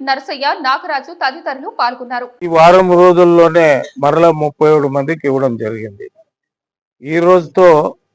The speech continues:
Speaker 2: మన నియోజకవర్గంలో నా ద్వారా నూట తొంభై మూడు మందికి చెక్కులు అందించడం జరిగింది. మరలా ఈ దసరా పండుగ అయిన తర్వాత మరలా కొన్ని చెక్కులు వస్తాయి. మరి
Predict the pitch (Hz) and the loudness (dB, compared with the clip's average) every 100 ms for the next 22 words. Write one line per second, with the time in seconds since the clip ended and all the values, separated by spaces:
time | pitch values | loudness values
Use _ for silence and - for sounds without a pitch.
0 | - 143 156 147 156 160 175 156 160 143 | -10 -4 -4 -2 0 2 2 2 -2 0
1 | 156 151 156 185 190 _ 123 131 139 147 | -2 -2 -2 -2 -4 _ -8 -2 -2 0
2 | 151 151 156 151 123 - _ _ _ _ | 0 2 4 2 0 -6 _ _ _ _
3 | 135 151 180 165 160 156 151 156 143 143 | -12 -8 -2 -4 0 -4 0 -2 -2 -4
4 | 139 139 143 151 170 139 120 - _ - | -4 -4 -4 -6 -2 -2 -2 -8 _ -8
5 | 135 - 156 147 127 135 143 139 135 123 | -6 -4 -2 0 -2 -2 -6 -4 -6 -4
6 | 127 131 135 127 156 220 _ _ _ _ | -4 -4 -4 -6 -8 -10 _ _ _ _
7 | _ _ 135 143 170 165 156 147 139 143 | _ _ -10 0 2 4 2 -2 -2 -2
8 | 175 170 160 156 160 147 147 147 139 139 | 2 2 2 0 -2 -2 -2 -4 -4 -4
9 | 143 139 143 156 135 123 - 131 143 147 | 0 -2 0 0 2 -2 -6 -6 -2 -4
10 | 139 131 127 - 127 - 139 127 - 151 | -2 -6 -6 -8 -10 -6 -8 -8 -2 -2
11 | - - _ _ _ _ _ - 151 | -2 -12 _ _ _ _ _ -6 -2